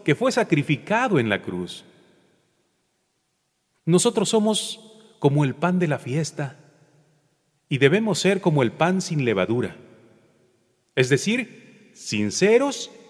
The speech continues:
y honestos. No seamos malos ni hagamos daño a nadie, pues seríamos como el pan que se hace con levadura vieja. En la carta que les escribí antes,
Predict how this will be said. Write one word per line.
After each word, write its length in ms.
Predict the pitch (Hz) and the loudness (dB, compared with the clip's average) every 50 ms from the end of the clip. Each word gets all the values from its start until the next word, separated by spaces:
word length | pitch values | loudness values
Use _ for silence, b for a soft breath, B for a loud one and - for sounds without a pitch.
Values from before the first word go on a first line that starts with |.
| - | -4
y 140 | - 113 104 | -2 0 2
honestos. 760 | 95 92 92 90 85 - - - 95 85 - - - - - _ _ _ _ _ _ _ _ _ _ _ _ _ _ _ _ _ _ _ _ _ _ _ _ _ _ _ _ _ _ _ _ _ _ _ _ - | 2 2 0 0 -2 -4 -8 -14 -14 -14 -14 -16 -18 -20 -20 _ _ _ _ _ _ _ _ _ _ _ _ _ _ _ _ _ _ _ _ _ _ _ _ _ _ _ _ _ _ _ _ _ _ _ _ 0
No 180 | 147 156 190 | 2 2 4
seamos 440 | 180 - 190 165 170 175 170 147 135 | 4 4 2 2 4 2 0 0 0
malos 800 | 135 143 147 165 175 180 175 160 151 151 147 147 - - - - - - - - - - - | 0 2 2 4 4 4 4 4 4 2 2 0 -4 -8 -10 -12 -14 -20 -20 -20 -18 -8 -2
ni 140 | 139 139 143 | 0 2 4
hagamos 400 | 143 160 175 180 180 165 123 117 | 4 4 4 4 4 2 2 4
daño 240 | 143 160 160 151 | 2 2 2 2
a 60 | 123 101 | 0 0
nadie, 460 | 101 104 113 123 110 98 98 87 - - - - - - - - _ _ _ _ _ _ _ - | 0 -2 -2 -2 -2 -4 -4 -6 -8 -10 -20 -20 -20 -20 -20 -20 _ _ _ _ _ _ _ 0
pues 200 | 131 127 123 117 | 2 2 2 2
seríamos 680 | - - - - - 143 143 165 175 165 165 165 151 - | -2 -8 -4 0 2 2 4 4 2 2 2 0 0 0
como 260 | - 147 135 135 131 | 0 0 2 2 0
el 120 | 127 123 117 | 0 -2 -4
pan 520 | - - - - - - 175 185 185 185 | -6 -14 -20 -6 0 2 4 4 4 2
que 120 | 180 156 | 0 0
se 160 | - - 147 151 | 0 2 2 0
hace 200 | 147 - 156 - | 0 0 -2 -2
con 280 | - 123 120 120 117 | 0 0 0 2 2
levadura 400 | 117 110 113 113 131 131 131 110 | 4 4 4 4 4 4 4 4
vieja. 400 | 104 110 104 117 110 - 107 - - - - - - - - _ _ _ _ _ _ _ _ _ _ _ _ _ _ _ _ _ _ _ _ - | 2 2 0 -2 -4 -6 -12 -16 -18 -20 -20 -20 -20 -20 -20 _ _ _ _ _ _ _ _ _ _ _ _ _ _ _ _ _ _ _ _ -2
En 160 | 131 123 120 | -2 0 2
la 140 | 110 104 - | 0 0 2
carta 340 | - 135 151 160 - 175 156 | 2 2 2 2 2 0 0
que 120 | - 127 | 2 2
les 100 | 123 107 | 2 2
escribí 420 | 120 110 - - 117 113 117 117 | 0 -2 -2 -2 -4 -2 0 2
antes, 540 | 117 117 120 123 123 - 131 127 - - - | 2 2 2 0 -2 -4 -6 -6 -8 -12 -20